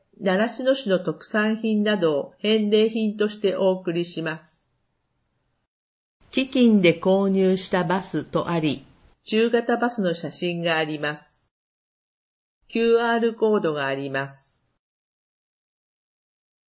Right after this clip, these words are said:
一律高校では珍しい食堂を紹介。豊富なメニューで奈良高生のお腹を満たします。写真があります。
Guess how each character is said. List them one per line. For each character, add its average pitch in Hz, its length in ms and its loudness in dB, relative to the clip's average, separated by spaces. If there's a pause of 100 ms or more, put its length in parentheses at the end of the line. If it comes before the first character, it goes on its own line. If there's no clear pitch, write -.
(140)
一 214 320 0
律 262 320 -4
高 262 260 2
校 190 260 0
で 160 120 0
は 143 180 -4
珍 175 400 -2
し 214 140 -6
い 156 320 -4 (240)
食 190 480 -2
堂 208 480 -2 (280)
を 208 260 -2
紹 156 440 -2
介。 139 400 -6 (1080)
豊 262 260 2
富 277 60 -2
な 262 140 0
メ 262 180 0
ニ 233 120 0
ュ 190 100 4
ー 160 60 -2
で 156 340 0
奈 180 280 0
良 214 40 -14
高 254 220 2
生 170 240 2
の 151 160 0
お 151 80 -2
腹 185 320 0
を 180 80 4
満 147 120 -4
た 165 140 0
し 160 160 -8
ま 147 160 -6
す。 - 380 -20 (1500)
写 196 240 -4
真 240 300 -4
が 233 160 2
あ 214 60 2
り 208 160 -2
ま 196 180 0
す。 - 420 -20